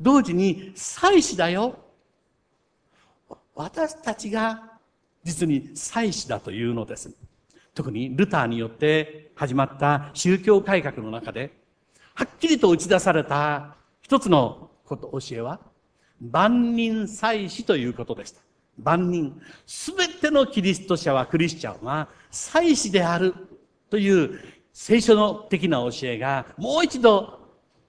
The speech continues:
前面に出されたのが宗教改革でした。それまで祭司、教会の祭司といえば、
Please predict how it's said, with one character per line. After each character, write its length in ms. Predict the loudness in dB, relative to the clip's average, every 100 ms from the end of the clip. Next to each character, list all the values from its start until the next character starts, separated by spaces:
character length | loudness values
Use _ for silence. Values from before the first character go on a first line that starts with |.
| _ _ _
前 120 | -2 0
面 360 | 0 -2 -2
に 600 | -2 0 -2 -4 -12 -20 -20 _ _ _ _
出 80 | -8
さ 120 | -6
れ 120 | -8
た 100 | -8
の 100 | -10
が 240 | -6 -6 -6
宗 180 | -6 -4
教 240 | -2 -4
改 180 | -4 -6
革 180 | -6 -12
で 120 | -18
し 40 |
た。 80 | -20 _ _ _ _ _ _
そ 120 | -12 -8
れ 80 |
ま 100 | -8
で 140 | -10 -16 _ _ _ _ _ _ _ _
祭 280 | -6 -2 -2
司、 220 | -4 -10 _ _ -20 _ _ _ _
教 180 | -2 0
会 180 | 2
の 120 | 2 0
祭 260 | 2 0
司 80 | 0
と 60 | -2
い 80 | 0
え 80 |
ば、 380 | 2 0 -2 -18